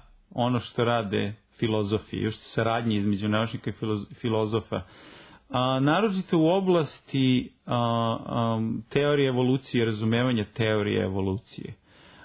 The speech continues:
A, jer teori-, teorija evolucije prirodne sele-, prirodnom selekcijom je dominantna u biologiji,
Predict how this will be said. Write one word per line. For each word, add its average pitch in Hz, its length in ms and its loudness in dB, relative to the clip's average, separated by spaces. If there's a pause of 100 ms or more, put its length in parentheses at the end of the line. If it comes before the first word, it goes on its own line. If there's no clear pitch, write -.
(120)
A, 127 80 -2
jer 139 120 0 (100)
teori-, 180 520 2
teorija 185 220 4
evolucije 170 760 2 (920)
prirodne 139 300 2
sele-, 131 400 -2
prirodnom 131 380 2
selekcijom 123 840 0 (560)
je 127 80 2
dominantna 139 880 2 (120)
u 107 300 -2 (140)
biologiji, 117 840 0